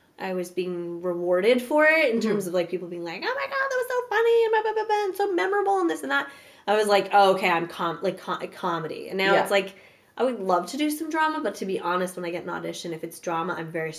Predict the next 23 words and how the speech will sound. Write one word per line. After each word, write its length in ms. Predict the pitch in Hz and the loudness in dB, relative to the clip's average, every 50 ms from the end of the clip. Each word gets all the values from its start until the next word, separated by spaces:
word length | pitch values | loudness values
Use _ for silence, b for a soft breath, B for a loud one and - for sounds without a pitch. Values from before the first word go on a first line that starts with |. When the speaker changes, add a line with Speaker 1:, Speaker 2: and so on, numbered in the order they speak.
| - | -12
Speaker 1:
I 40 | - | -14
feel 180 | - - 175 165 | -12 -12 -10 -10
very 160 | 175 160 160 | -8 -10 -10
stressed 420 | - - - - - 160 - - | -10 -12 -12 -12 -14 -14 -12 -12
out. 320 | - 185 - 165 202 285 339 - | -10 -8 -6 -6 -6 -4 -2 2
Speaker 2:
Oh, 120 | 190 196 | 2 4
yeah? 300 | 190 185 170 175 202 208 - - - | 4 4 4 4 2 0 -4 -6 -4
Speaker 1:
And 80 | 190 202 | -2 -2
if 40 | 190 | -2
it's 120 | 185 - | -2 -4
comedy, 340 | - - 214 196 196 190 185 | -2 0 0 2 4 4 2
I 40 | 175 | 2
feel 120 | 180 185 180 | 2 2 0
like, 120 | 180 180 | 0 0
"Okay, 240 | - 180 - 185 175 | -2 -4 -2 -2 0
let 180 | 175 175 175 175 | 0 0 0 0
me, 140 | 175 175 | 0 0
like, 160 | 175 165 160 - | -2 -2 -2 -4
put 140 | - 170 165 | -8 -8 -8
my 80 | 160 | -8
brain 380 | 156 156 160 160 156 151 151 135 | -8 -8 -8 -8 -8 -8 -10 -10
in 120 | 101 92 | -12 -14
it. 140 | 90 78 - | -16 -16 -18